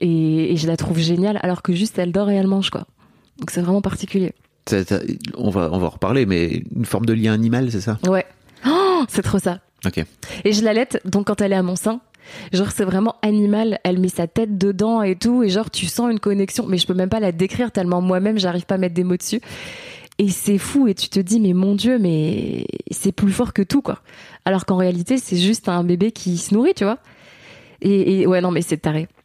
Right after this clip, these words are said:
Speaker 2: Mais je sais pas à quel point, effectivement, on projette aussi un truc, tu vois, sociétalement.
Speaker 1: Ouais.
Speaker 2: Autour de l'allaitement, et, euh, c'est un truc beau, enfin, tu vois, il y a plein, plein de choses autour,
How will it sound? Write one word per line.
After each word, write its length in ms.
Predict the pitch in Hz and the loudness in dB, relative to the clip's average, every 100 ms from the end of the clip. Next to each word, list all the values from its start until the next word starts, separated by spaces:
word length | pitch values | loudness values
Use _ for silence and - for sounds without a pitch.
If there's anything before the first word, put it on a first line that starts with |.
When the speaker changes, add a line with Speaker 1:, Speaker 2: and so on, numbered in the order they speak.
| _ _ - - 113 | _ _ -20 -6 0
Speaker 2:
Mais 60 | |
je 80 | 117 | 0
sais 140 | 131 156 | 0 0
pas 120 | 185 | 0
à 80 | 160 | 0
quel 180 | 120 | -2
point, 160 | 113 135 | 0 0
effectivement, 480 | 120 98 113 120 - | -2 -4 0 0 0
on 80 | 107 | -2
projette 540 | - - 123 120 135 | -4 0 2 2 2
aussi 260 | 120 - 110 | 0 0 0
un 60 | 107 | 0
truc, 260 | 113 - | -2 -4
tu 100 | - | 0
vois, 100 | 104 | 0
sociétalement. 720 | 101 107 - 107 104 107 110 - - | 0 -2 0 0 0 2 -2 -6 -4
Speaker 1:
Ouais. 320 | 175 175 175 - | 0 0 0 -2
Speaker 2:
Autour 280 | 110 - 104 | -2 0 2
de 60 | |
l'allaitement, 800 | 107 101 104 - 113 113 117 117 - | 2 2 0 0 0 2 2 2 0
et, 300 | 104 101 98 | 0 2 2
euh, 540 | 92 90 87 87 - | 0 0 0 -2 -4
c'est 180 | - - | -6 -2
un 60 | 92 | -2
truc 220 | - - | -2 -6
beau, 380 | 107 107 117 120 | -2 2 4 4
enfin, 200 | 120 95 | 2 -2
tu 100 | - | -2
vois, 160 | 101 107 | 0 2
il 40 | |
y 20 | 92 | 0
a 40 | |
plein, 160 | - 131 | 0 0
plein 140 | 120 | 0
de 60 | 113 | 0
choses 220 | 131 117 | 0 2
autour, 280 | 104 107 | 2 0